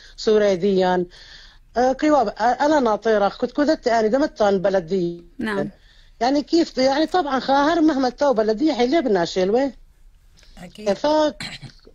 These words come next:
Speaker 1: خير آخا، خير جو ما ثواثي، خير بن، أنا تداني تزالي المثواثة دوذن، يعني كبزالي تلكيفي، كبزالي بطناي، أوذن تمثيليات.
Speaker 2: نعم.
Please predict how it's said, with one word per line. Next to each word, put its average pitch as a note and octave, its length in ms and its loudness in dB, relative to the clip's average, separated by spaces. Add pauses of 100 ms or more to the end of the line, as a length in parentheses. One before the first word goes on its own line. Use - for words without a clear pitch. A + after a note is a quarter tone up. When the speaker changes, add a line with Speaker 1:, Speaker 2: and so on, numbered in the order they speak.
(120)
Speaker 1:
خير D#4+ 400 0
آخا، G#3 640 2
خير C#4 380 0
جو A3+ 200 2
ما A3+ 240 0
ثواثي، G#3+ 500 0
خير C4 320 0
بن، G#3+ 120 0
أنا B3 380 2
تداني D4+ 400 -2
تزالي A#3 360 0
المثواثة A3+ 400 -2
دوذن، E3 280 -2
يعني F3+ 160 -4
كبزالي G3 400 -2
تلكيفي، C4 440 -4
كبزالي F3+ 440 -2
بطناي، A3 440 -6
أوذن E3+ 240 -6
تمثيليات. F3 640 -10
Speaker 2:
نعم. F#3 280 -8